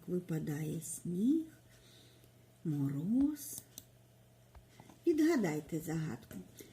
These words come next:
В небі хмара пролітала, білий пух порозсипала. Він на землю тихо ліг, називають його.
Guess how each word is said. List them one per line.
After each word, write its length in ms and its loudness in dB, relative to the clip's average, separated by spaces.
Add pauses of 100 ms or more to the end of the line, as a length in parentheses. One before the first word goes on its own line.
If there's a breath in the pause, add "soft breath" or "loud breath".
(160 loud breath)
В 160 2
небі 380 8
хмара 540 4
пролітала, 840 2 (160)
білий 480 8 (140)
пух 300 6
порозсипала. 960 0 (400 loud breath)
Він 320 2
на 160 2
землю 480 2 (100)
тихо 380 -4
ліг, 400 4 (340 soft breath)
називають 960 4
його. 480 6